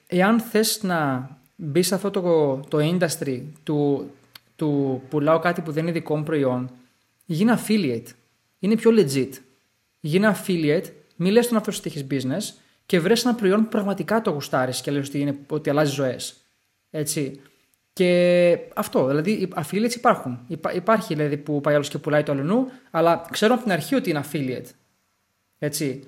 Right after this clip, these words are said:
Όπως, ε, ξέρουμε μεταξύ μας, ε, π.χ. ο Άλεξ Ρωμόζη έχει άτομα που πουλάνε το, το βιβλίο, ότι,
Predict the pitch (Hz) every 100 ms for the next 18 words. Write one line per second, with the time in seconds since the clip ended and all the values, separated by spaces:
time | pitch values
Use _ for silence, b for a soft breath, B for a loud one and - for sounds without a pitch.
0 | _ 220 226 214 220 202 196 - 202 202
1 | 190 180 170 165 - 185 170 - 170 156
2 | 147 147 - - 175 165 165 165 151 160
3 | 151 160 165 165 156 160 156 151 151 147
4 | 156 151 156 151 156 151 165 160 139 147
5 | 151 151 156 156 156